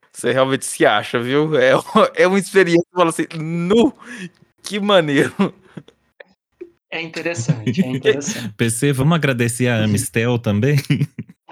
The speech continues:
Speaker 2: Vamos agradecer a Amistel? Vamos tá agradecendo. <laughs> E Ruffles também.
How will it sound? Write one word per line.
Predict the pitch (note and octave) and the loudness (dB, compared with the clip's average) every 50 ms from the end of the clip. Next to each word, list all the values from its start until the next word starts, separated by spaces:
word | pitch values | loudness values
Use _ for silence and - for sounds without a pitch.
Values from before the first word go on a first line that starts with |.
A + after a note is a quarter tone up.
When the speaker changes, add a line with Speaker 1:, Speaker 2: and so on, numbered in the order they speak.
| - - - | -18 -14 -12
Speaker 2:
Vamos | - C#3 - - - | -10 -10 -8 -2 0
agradecer | C#4 C#4 A#3+ A3+ A3 G#3+ G3+ G3+ G3+ | 2 2 4 4 4 4 4 4 4
a | G3+ | 4
Amistel? | G3 F#3+ F#3 F#3+ - A#3+ B3 A#3+ G3 E3+ E3 | 4 4 2 4 4 4 6 6 6 4 4
Vamos | F3+ A#3+ C4 B3+ B3 - | 4 2 2 2 2 2
tá | G3 F#3+ | 2 2
agradecendo. | F3 E3 E3+ E3 E3+ F#3 - A#2 - G#3 A3+ A3 B3 A3 F#3 E3+ D3+ E3 D#3+ - - - | 2 2 2 2 2 2 2 2 0 0 2 2 2 2 2 2 2 0 0 0 -2 -6
<laughs> | F#3+ - | -4 0
E | - G3 - - G#3 A3+ F#3+ E3+ D#3 E3+ G3+ - - - - - | 0 0 0 2 0 0 0 0 0 -2 -4 -4 -4 -10 -8 0
Ruffles | F3 F#3+ G#3+ A#3+ B3+ B3 B3 F#3 F3 E3+ - | 4 4 4 4 4 2 2 0 0 0 2
também. | - G3 F3+ G3+ A3+ A3 - - - G#3 - | 2 2 2 4 2 0 0 -2 -8 -10 -10